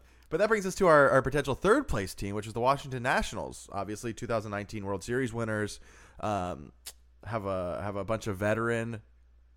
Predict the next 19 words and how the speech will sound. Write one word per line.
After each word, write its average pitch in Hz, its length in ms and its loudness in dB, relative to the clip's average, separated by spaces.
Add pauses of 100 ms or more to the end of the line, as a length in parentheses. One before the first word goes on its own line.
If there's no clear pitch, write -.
(340)
hard 117 360 2
dealing 110 260 -2
pitchers 107 480 0
that 104 120 -8
you're 107 80 -6
scared 104 300 0
of. 104 200 2
Max 101 240 -2
Scherzer's 104 320 -4
cursing 104 300 -6
you 98 80 -4
out 98 120 0
the 98 60 -8
moment 98 180 -4
you 95 40 -8
step 98 220 -4
into 101 100 -6
the 92 60 -4
box. 98 480 -2